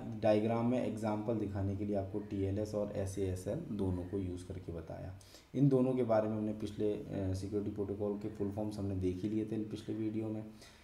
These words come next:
एक्सएमपीपी में आईएम conversation कैसे होता है, ये भी हमने देख लिया है। नॉर्मल कम-, मतलब basically chatting चालू कैसे होती है और वो कैसे handle की जाती है किसी, मतलब, एक्सएमपीपी protocol के through। More or less जो फंडा रहता है ये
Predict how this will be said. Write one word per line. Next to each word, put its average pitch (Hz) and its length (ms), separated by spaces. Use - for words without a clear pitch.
एक्सएमपीपी 110 600
में 107 120
आईएम 98 340
conversation 95 640
कैसे 95 280
होता 90 200
है, 90 160
ये 101 80
भी 117 140
हमने 110 240
देख 107 260
लिया 107 260
है। 107 160
नॉर्मल 107 360
कम-, 110 340
मतलब 113 220
basically 110 360
chatting 120 360
चालू 107 300
कैसे 107 300
होती 98 320
है 127 80
और 131 180
वो 120 220
कैसे 117 260
handle 95 320
की 95 180
जाती 87 340
है 139 160
किसी, 226 420
मतलब, 120 320
एक्सएमपीपी 120 520
protocol 95 460
के - 160
through। 95 220
More 135 160
or 147 80
less 143 160
जो 143 120
फंडा 123 300
रहता 127 240
है 127 160
ये 131 180